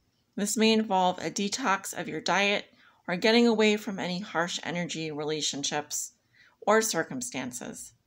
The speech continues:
Take great care of yourself and you will fly high and free like a butterfly. Additional meanings: go on a retreat,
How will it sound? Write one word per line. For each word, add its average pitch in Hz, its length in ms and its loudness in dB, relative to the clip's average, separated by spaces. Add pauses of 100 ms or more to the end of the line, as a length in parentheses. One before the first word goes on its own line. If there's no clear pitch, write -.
(540)
Take 220 240 2
great 269 240 2
care 202 240 0
of 196 80 0
yourself 185 580 0
and 185 140 -4
you 180 80 -2
will 175 120 -4
fly 151 280 -2
high 185 680 0
and 196 100 -6
free - 540 -8
like 156 120 -12
a - 60 -10
butterfly. 151 540 -4 (1000)
Additional 233 560 2
meanings: 190 680 -2 (500)
go 196 260 4
on 196 180 0
a 220 80 4
retreat, 208 560 -2